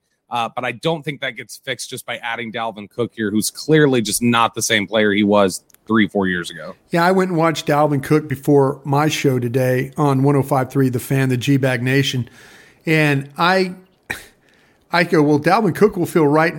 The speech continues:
Speaker 2: right at home if he comes here," just watching the way that the Jets were run blocking for him. It seemed like to me it was, you know, we always say in the scouting world, world it's, uh, tough sledding, and it was some seriously tough sledding for Dalvin Cook.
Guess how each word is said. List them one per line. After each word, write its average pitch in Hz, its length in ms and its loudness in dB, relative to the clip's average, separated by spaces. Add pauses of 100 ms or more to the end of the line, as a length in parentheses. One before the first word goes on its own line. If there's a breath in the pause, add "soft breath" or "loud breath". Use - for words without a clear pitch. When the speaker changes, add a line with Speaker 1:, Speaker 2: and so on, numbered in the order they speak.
(120)
Speaker 2:
right 160 200 2
at 135 120 0
home 156 540 4
if 139 120 -2
he 151 100 2
comes 143 340 -2
here," 156 500 2 (320 loud breath)
just 151 260 0
watching 156 440 2
the 139 80 2
way 143 240 2
that 131 180 -2
the 135 80 0
Jets 151 480 -2
were 135 140 2
run 143 300 2
blocking 131 400 0
for 117 160 -8
him. 120 280 -6
It 117 120 -8
seemed 143 360 0
like 170 180 -2
to - 120 -10
me 151 300 2
it 143 80 0
was, 123 240 -6 (600 loud breath)
you 165 100 0
know, 151 120 4
we 147 120 6
always 151 240 2
say 170 120 4
in 147 80 2
the 135 60 0
scouting 156 400 0
world, 143 240 4 (360)
world 147 280 4
it's, 131 220 -2
uh, 127 140 0
tough - 260 -2
sledding, 143 500 2
and 123 100 -2
it 170 100 0
was 147 160 -2
some 135 160 0
seriously 151 460 2
tough 143 240 -2
sledding 139 400 0
for 135 100 -4
Dalvin 127 340 -2
Cook. 127 240 -6